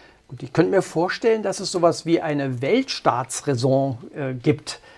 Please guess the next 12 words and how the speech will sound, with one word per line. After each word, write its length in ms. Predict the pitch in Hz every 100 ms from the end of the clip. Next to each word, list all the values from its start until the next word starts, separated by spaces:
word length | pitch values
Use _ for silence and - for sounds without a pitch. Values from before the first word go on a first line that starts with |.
| - - -
Ähm, 680 | 139 139 135 139 139 135
das 160 | 143 143
ist 100 | 185
aber 120 | 170
eine 100 | 165
andere 220 | 165 180
Sichtweise 580 | 139 180 - 131 123 135
auf 160 | - 127
die, 420 | 147 131 127 123 - -
ähm, 440 | 135 127 127 131
Dinge. 400 | 151 156 120 131 - _ - -
Und, 540 | 156 135 135 139 131